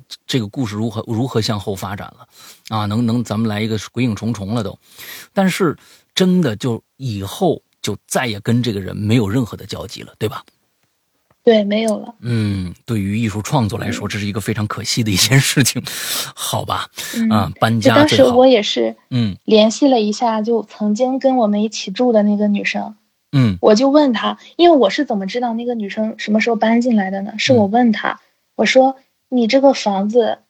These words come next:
Speaker 2: 是不是你让一个女生就住进来了？”
Speaker 1: 嗯。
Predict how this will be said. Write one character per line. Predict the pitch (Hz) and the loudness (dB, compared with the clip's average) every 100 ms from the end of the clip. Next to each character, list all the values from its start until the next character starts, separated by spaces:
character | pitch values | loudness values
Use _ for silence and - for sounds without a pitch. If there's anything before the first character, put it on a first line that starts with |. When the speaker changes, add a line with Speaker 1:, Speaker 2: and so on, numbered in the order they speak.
| _ | _
Speaker 2:
是 | - - | -6 -2
不 | 233 | 0
是 | 226 247 226 - | 2 2 2 -4
你 | - 214 | -2 2
让 | 233 247 | 2 2
一 | 226 | 2
个 | 220 | 0
女 | 233 214 208 | 0 0 0
生 | 196 220 214 226 - _ _ | -2 -4 -4 -4 -10 _ _
就 | 214 | -6
住 | 220 254 | 0 2
进 | 208 196 | 2 0
来 | 190 | -2
了？” | 202 156 | -6 -4
Speaker 1:
嗯。 | 110 104 | -6 -8